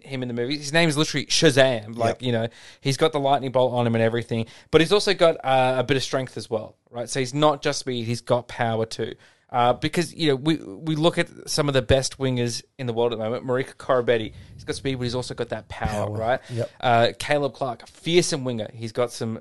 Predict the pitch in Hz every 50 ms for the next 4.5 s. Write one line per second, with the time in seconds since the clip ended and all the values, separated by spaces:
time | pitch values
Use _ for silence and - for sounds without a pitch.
0 | - - - _ - 123 - - 117 117 113 113 117 110 110 107 107 110 107 107
1 | 107 104 107 107 - - 113 110 107 - - 92 113 123 131 - - - _ _
2 | _ _ _ _ _ _ _ _ _ _ _ _ _ _ _ _ 151 147 156 156
3 | - - - 214 208 - - 190 175 165 160 165 165 165 - - - - - -
4 | _ _ - 139 135 139 135 135 135 131